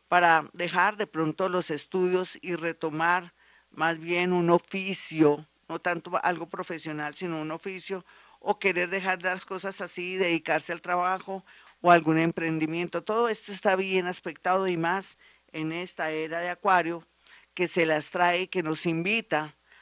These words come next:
a ser originales, a también ser muy creativos, a salir de la matriz, a mirar qué es lo que se está ahora dando en esta nueva era de Acuario,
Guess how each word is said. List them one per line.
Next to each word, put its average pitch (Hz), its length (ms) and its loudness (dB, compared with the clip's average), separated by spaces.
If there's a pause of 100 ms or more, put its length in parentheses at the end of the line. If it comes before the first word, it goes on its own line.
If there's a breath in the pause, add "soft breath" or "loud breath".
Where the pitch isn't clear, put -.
(160 soft breath)
a 175 60 -14
ser 165 240 -4
originales, 165 1160 -2 (580 soft breath)
a 180 300 8 (180)
también 160 600 -2 (160)
ser 156 180 -2
muy 151 200 0
creativos, 175 1080 -4 (400 loud breath)
a 185 80 4
salir 175 400 2
de 175 140 0
la 170 160 6
matriz, 165 800 -2
a 165 120 0
mirar 165 440 2
qué 180 100 -2
es 175 60 4
lo 170 140 -2
que 175 120 -8
se - 120 -4
está 156 400 2 (560 soft breath)
ahora 160 500 2
dando 160 560 0 (520 soft breath)
en 151 300 0
esta 160 360 -2
nueva 156 400 4
era 151 200 -2
de 156 100 -4
Acuario, 170 640 0